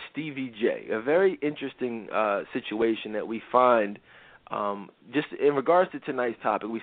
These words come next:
see a lot of this in today's society, which is games. Mimi is playing a very dangerous game with, with, with Stevie J and Nico. I mean, at least she was. And, and which is a really good segue into tonight's topic of game playing. See,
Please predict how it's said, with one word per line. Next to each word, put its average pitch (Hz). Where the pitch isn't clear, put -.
see 151
a 139
lot 131
of 123
this 117
in 113
today's 110
society, 107
which 113
is 101
games. 104
Mimi 185
is 147
playing 143
a 113
very 139
dangerous 120
game 110
with, 113
with, 113
with 110
Stevie 123
J 104
and 113
Nico. 104
I 110
mean, 120
at 117
least 160
she 143
was. 95
And, 117
and 165
which 175
is 160
a 156
really 175
good 135
segue 127
into 117
tonight's 113
topic 104
of 98
game 113
playing. 107
See, 113